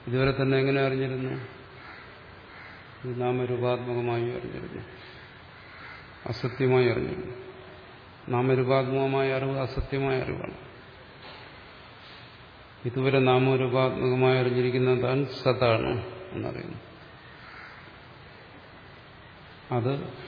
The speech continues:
കൊണ്ട് പിന്നീട് തന്നെ സംബന്ധിച്ചറിയാനൊന്നും ശേഷിക്കുന്നില്ല. ലോകത്തെക്കുറിച്ചറിഞ്ഞാൽ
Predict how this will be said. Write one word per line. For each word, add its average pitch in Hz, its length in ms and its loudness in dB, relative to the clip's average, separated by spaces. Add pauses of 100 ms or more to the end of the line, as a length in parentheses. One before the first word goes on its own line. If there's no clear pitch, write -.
(320)
കൊണ്ട് 127 540 0
പിന്നീട് 127 540 0
തന്നെ 127 160 4
സംബന്ധിച്ചറിയാനൊന്നും 127 920 0
ശേഷിക്കുന്നില്ല. - 880 -6 (2250)
ലോകത്തെക്കുറിച്ചറിഞ്ഞാൽ 135 1200 4